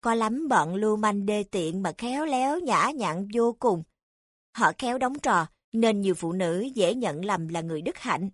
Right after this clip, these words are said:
Tuy vậy, nước sơn lịch thiệp đó rất cần đối với đàn bà. Một người đàn bà ở một giai cấp cao nhã, quen sống với nếp sống của xã hội thượng lưu, cử chỉ thanh lịch, lời nói nhã nhặn, áo quần kín đáo chỉnh tề,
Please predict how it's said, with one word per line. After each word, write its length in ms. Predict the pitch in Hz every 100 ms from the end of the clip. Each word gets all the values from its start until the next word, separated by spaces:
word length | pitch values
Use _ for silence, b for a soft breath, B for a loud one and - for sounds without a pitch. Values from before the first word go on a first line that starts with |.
| _ _ _ _ _ _ _ _ -
Tuy 180 | 202 180
vậy, 300 | 180 156 185 - _ _
nước 160 | 254 -
sơn 320 | - 254 214
lịch 200 | 202 -
thiệp 200 | 214 175
đó 280 | - 214 269 -
rất 240 | - 381 _
cần 300 | 247 196 170
đối 160 | 202 269
với 120 | 339 285
đàn 220 | 208 175
bà. 240 | 185 156 - _ _ _ _ _ _ _ -
Một 200 | 240 -
người 140 | 196
đàn 260 | 185 175 170
bà 280 | 175 160 147 -
ở 140 | 185
một 180 | 254 -
giai 140 | 202
cấp 200 | 196 294 -
cao 220 | 214 196 185
nhã, 460 | 185 123 175 302 -
quen 220 | 214 190 180
sống 340 | 233 226 277
với 100 | 269
nếp 160 | 277 285
sống 320 | - 262 277
của 140 | 294 254
xã 180 | 180
hội 200 | 254 185
thượng 260 | - 175 147
lưu, 200 | 208 208 - _ _ _ -
cử 200 | 202 226
chỉ 240 | 220 175
thanh 280 | 226 285 214
lịch, 160 | 202 - _ _ -
lời 180 | 208
nói 280 | 165 202 269
nhã 240 | 302 175 175
nhặn, 320 | 170 147 175 - _ _
áo 220 | 240 294
quần 300 | 262 202 165
kín 300 | 202 269 294
đáo 280 | 262 254 302
chỉnh 260 | - 165 214
tề, 260 | 247 185